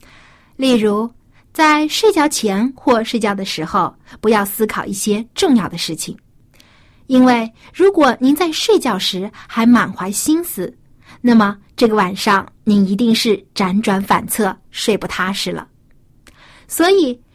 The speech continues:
如果有没有解决的事情，就在上床睡觉前应该放下。就像圣经中说的，“一天的难处，一天当就够了。”等您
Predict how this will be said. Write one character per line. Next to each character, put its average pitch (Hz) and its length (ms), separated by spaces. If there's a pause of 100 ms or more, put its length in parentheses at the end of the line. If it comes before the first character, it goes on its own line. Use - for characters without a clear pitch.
(120)
如 392 220
果 269 400
有 247 160
没 240 160
有 427 180
解 - 280
决 202 200
的 320 80
事 262 220
情， 190 280 (300)
就 254 140
在 226 220
上 302 300
床 208 300
睡 330 160
觉 226 160
前 196 480
应 202 160
该 190 100
放 202 320
下。 - 240 (920)
就 277 120
像 247 380
圣 269 260
经 262 180
中 285 160
说 202 240
的 165 200 (560)
，“一 370 120
天 403 240
的 403 80
难 202 300
处， 220 340 (140)
一 220 100
天 226 240
当 240 400
就 196 180
够 302 300
了。” 151 200 (1000)
等 302 180
您 330 180